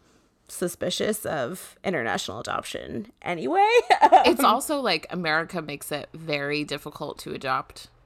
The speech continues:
Speaker 2: and expensive to adopt children. Um, so
Speaker 1: Here?
Speaker 2: that, yeah,
Speaker 1: Yeah.
Speaker 2: so that children, um, can stay in the system and then become part of the,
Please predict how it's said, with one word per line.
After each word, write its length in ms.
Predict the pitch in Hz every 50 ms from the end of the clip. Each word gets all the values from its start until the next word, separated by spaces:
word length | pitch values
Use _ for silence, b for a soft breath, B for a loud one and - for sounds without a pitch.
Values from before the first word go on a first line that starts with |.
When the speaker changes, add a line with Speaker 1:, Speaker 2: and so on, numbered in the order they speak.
| _ _ -
Speaker 2:
and 160 | - 156 151
expensive 560 | 143 - - - 160 147 156 - 175 170 160 170
to 160 | - 151 139
adopt 340 | 135 131 131 135 143 - -
children. 640 | - 139 - 147 151 147 147 147 151 147 160 175 _ _ _ _ _ _ _ _ _ _ - -
Um, 380 | - - - - - - - -
so 120 | - 233
Speaker 1:
Here? 160 | 220 220 214
Speaker 2:
that, 260 | 208 - - - 247 - _ _ _ _
yeah, 300 | - 180 185 151 139 - -
Speaker 1:
Yeah. 240 | 214 208 196 180
Speaker 2:
so 60 | 175 -
that 200 | 170 160 - -
children, 640 | - 180 165 156 - 151 147 147 147 147 147 -
um, 500 | - - 135 139 135 135 139 156 160 160 _ _ _ _ - -
can 160 | - 160 156
stay 200 | - - 156 151
in 80 | 151
the 60 | 151 165
system 420 | - 240 - - - 147 143 135
and 100 | 131 139
then 120 | - 143
become 300 | 143 156 147 - 139 143
part 220 | 143 - 143 156 135
of 260 | - 160 - - - _ _
the, 460 | - 131 135 - - - - - -